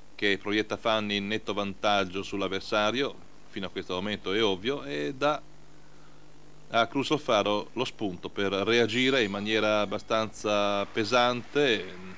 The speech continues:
negli, negli intenti tuttavia, non tanto nella sostanza. Termina la seconda ripresa, per cui nettamente il vantaggio, in vantaggio per il nostro campione europeo,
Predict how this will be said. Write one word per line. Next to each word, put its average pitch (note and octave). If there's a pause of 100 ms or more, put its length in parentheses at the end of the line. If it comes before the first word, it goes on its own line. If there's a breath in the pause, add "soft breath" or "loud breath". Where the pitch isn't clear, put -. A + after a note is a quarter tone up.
(140)
negli, G#2
negli G2
intenti A#2
tuttavia, G#2
non G2
tanto G#2
nella G2
sostanza. F#2 (840 loud breath)
Termina A2+
la A2
seconda A#2+
ripresa, C3+
per -
cui B2
nettamente G#2
il G2
vantaggio, G2+ (300)
in G#2+
vantaggio G2+
per G2 (640 loud breath)
il F#2+
nostro G#2+
campione G#2+
europeo, A2